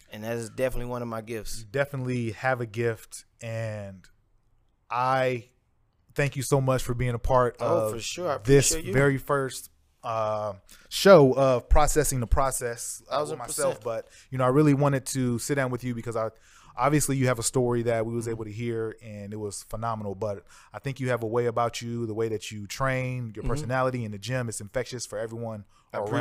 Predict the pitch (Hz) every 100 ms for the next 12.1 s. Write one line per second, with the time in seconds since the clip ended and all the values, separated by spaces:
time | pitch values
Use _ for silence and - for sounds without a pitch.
0 | 127 139 143 110 - - 120 123 117 127
1 | 123 120 110 101 139 123 - - 143 135
2 | 135 131 120 113 107 113 113 110 104 -
3 | - - 131 120 - 120 117 113 - 123
4 | 107 104 98 123 120 120 117 110 113 107
5 | 101 95 _ _ _ _ _ - - 135
6 | 123 104 95 - 117 113 131 127 117 113
7 | 117 - - 113 104 127 127 123 117 117
8 | 117 104 107 113 110 107 - 110 107 104
9 | 101 92 - 92 90 _ _ 127 143 135
10 | 139 139 127 131 - 113 107 95 98 135
11 | 131 113 101 - 127 123 127 120 120 123